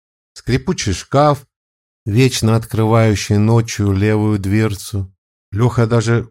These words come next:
пугался поначалу. Потом перестал. Привык, наверное. Родители... А что родители?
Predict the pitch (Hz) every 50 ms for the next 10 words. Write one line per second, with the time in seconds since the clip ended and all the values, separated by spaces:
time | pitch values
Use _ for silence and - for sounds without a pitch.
0 | _ - 151 147 147 156 123 98 90 - 101 90 - 104 101 101 110 110 107 -
1 | 117 98 87 85 80 71 76 - _ _ _ _ _ _ _ _ _ _ _ _
2 | _ _ _ _ - 143 147 - 202 185 117 - 98 87 90 82 - - - 107
3 | 98 95 92 85 85 - _ _ _ _ _ _ _ - 127 135 160 175 175 160
4 | 165 - 101 95 90 87 87 87 78 80 78 78 76 73 _ _ _ _ _ _
5 | _ _ _ _ _ _ _ _ _ _ _ _ _ _ _ _ _ _ _ _
6 | - 107 117 127 127 135 170 190 180 - 170 160 143 143 147 143 135 131 117 117
7 | - _ _ _ _ _ _ _ _ _ _ _ _ _ - - 175 160 - -
8 | - - 139 131 113 113 107 98 104 101 90 - 98 85 85 82 76